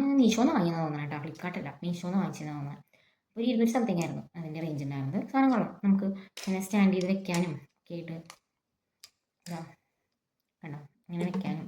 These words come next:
ഒക്കെ ആയിട്ട് പറ്റും. ഞാൻ ഇതിനെ പറ്റിയിട്ടുള്ള ഒരു ഡീറ്റെയിൽ ആയിട്ട് ഷോർട്സ് ഇട്ടിട്ടുണ്ടായിരുന്നേ. അപ്പം അത്രയാണ് എൻ്റെ വീഡിയോ എടുക്കാനുള്ള എക്യുപ്മെൻറ്റ്സ്, സാധനങ്ങൾ ഒക്കെ. അപ്പം ഇനി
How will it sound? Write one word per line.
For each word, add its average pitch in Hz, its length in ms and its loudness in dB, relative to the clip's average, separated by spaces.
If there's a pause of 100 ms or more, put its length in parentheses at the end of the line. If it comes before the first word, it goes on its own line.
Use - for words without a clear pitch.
(120)
ഒക്കെ 175 100 -8
ആയിട്ട് - 140 -4
പറ്റും. - 180 -14 (220)
ഞാൻ 226 120 -2
ഇതിനെ 214 180 6
പറ്റിയിട്ടുള്ള 196 300 4
ഒരു 185 140 2
ഡീറ്റെയിൽ 175 300 -2
ആയിട്ട് 165 180 -6
ഷോർട്സ് 143 380 -8 (100)
ഇട്ടിട്ടുണ്ടായിരുന്നേ. 143 540 -8 (560)
അപ്പം - 260 -12
അത്രയാണ് 233 420 2 (180)
എൻ്റെ 180 140 -2 (140)
വീഡിയോ 180 420 0 (120)
എടുക്കാനുള്ള 180 480 -6
എക്യുപ്മെൻറ്റ്സ്, 160 580 -14
സാധനങ്ങൾ 147 340 -10 (220)
ഒക്കെ. - 160 -14 (680)
അപ്പം 233 140 2
ഇനി 262 100 10